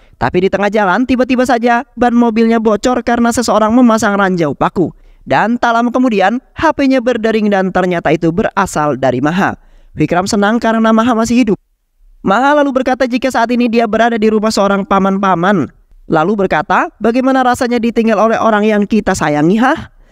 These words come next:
Vikram tak mengerti apa yang dimaksud oleh orang tersebut. Dia juga bertanya, hanya mengapa orang itu menyandera Maha. Orang itu lalu menjelaskan jika dirinya adalah Arun. Tidak diketahui mengapa Arun melakukan hal tersebut.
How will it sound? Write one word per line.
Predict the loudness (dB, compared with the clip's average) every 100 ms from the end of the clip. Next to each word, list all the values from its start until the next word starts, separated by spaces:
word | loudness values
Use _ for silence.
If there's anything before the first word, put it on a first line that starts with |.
| _
Vikram | -2 0 2 -2 -2 -2
tak | -2
mengerti | 0 0 0 -2 -2
apa | -2 0 0
yang | 0 0
dimaksud | 0 0 -2 -2
oleh | 0 0 0
orang | -2 -4
tersebut. | -4 -2 -2 -4 -14 -20 -4
Dia | -2
juga | 0 -2
bertanya, | -2 0 -2 0 -2 -4 -2 0
hanya | 2
mengapa | 2 2 0
orang | 0 0 -2
itu | -2
menyandera | 2 2 2 0 0
Maha. | 0 0 0 -2 -8 _ -6
Orang | -4 -2
itu | 0 0
lalu | 2
menjelaskan | 2 2 2 0 0 -2 0
jika | -2 0 -2 0
dirinya | -2 0 -2
adalah | -2 -2
Arun. | -2 0 0 -2 -8 _ _
Tidak | 2 4 2 0
diketahui | -2 -2 -2 -2 -2
mengapa | 0 0 0 0
Arun | 0 0
melakukan | 2 2 0 -2 -2 -2
hal | -2 -2 -2
tersebut. | -4 -2 -2 -2